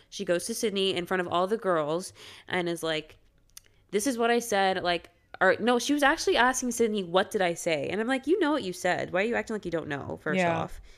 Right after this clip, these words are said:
Speaker 1: it was very, like, I didn't like that interaction
Speaker 2: Very
Speaker 1: that much
Speaker 2: weird.
Speaker 1: either. Obviously, like, when you get in front of a crowd of people, maybe you act different, you know, and, like,
Speaker 2: Yeah.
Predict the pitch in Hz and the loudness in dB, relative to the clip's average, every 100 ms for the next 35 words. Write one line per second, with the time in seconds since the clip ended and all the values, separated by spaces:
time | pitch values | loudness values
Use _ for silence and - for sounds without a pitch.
0 | - 208 196 214 208 190 175 196 220 208 | -8 -6 0 0 0 0 0 0 0 -2
1 | 180 175 165 156 151 220 285 185 175 160 | -2 -2 -2 -2 -4 -2 0 0 2 0
2 | 151 139 143 - - - - 208 226 240 | -2 -2 -4 -10 -18 -20 -4 -2 -2 -2
3 | 247 214 202 190 247 170 175 165 151 160 | -2 -2 -2 0 0 -2 -4 -6 -6 -6
4 | 156 151 147 147 147 143 139 135 143 143 | -6 -6 -8 -6 -6 -6 -6 -6 -10 -10
5 | 143 147 147 147 143 139 151 175 - | -10 -8 -8 -8 -8 -10 -4 -2 -2